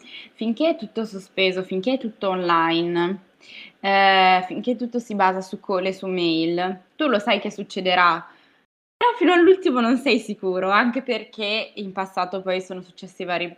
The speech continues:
vari casini, insomma, vari problemi riguardanti appunto gli eventi in presenza, no? E, e quindi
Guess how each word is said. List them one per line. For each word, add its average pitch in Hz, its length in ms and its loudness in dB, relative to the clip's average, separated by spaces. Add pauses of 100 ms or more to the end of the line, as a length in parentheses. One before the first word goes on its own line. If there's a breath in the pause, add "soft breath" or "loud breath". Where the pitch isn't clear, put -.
(520)
vari 160 200 -14
casini, 185 400 -8
insomma, 190 260 -8
vari 180 220 -4
problemi 190 500 -8 (400 soft breath)
riguardanti 190 540 -2
appunto 185 320 -8
gli 190 80 -4
eventi 180 560 -10
in 190 100 -6
presenza, 175 540 -6
no? 208 260 -4 (600)
E, - 200 -6
e 269 100 0
quindi 381 460 -2